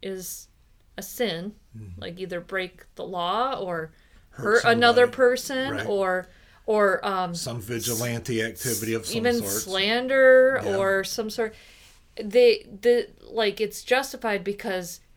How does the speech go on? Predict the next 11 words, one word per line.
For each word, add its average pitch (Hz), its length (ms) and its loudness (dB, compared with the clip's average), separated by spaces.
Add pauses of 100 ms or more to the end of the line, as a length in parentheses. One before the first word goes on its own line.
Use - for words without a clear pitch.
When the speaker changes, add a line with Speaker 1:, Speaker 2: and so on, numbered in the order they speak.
(180)
Speaker 1:
i-, 202 360 0
if, - 280 -8 (560)
like, 196 360 -8 (560)
if - 160 -16
I 196 160 -2
don't, 208 520 -2 (300)
then 185 320 -6
God's 196 360 -4
gonna 185 220 -8
lose. 180 360 -4
And, 196 260 -8